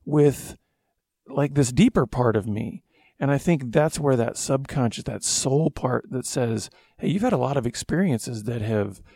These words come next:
torn up your emotions, that have dealt, you know, you felt a lot of things that were inconsistent with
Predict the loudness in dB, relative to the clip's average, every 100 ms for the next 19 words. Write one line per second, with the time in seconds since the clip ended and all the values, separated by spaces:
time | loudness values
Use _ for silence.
0 | _ _ _ _ -4 4 6 6 4 2
1 | 4 4 4 2 -4 -6 -6 -6 -4 -4
2 | -6 -8 -4 -4 -4 -2 2 2 2 -2
3 | -2 2 2 2 0 0 0 0 2 2
4 | 0 -2 -2 -2 0 0 2 0 0 -4
5 | -4 -6 -2 -2 -2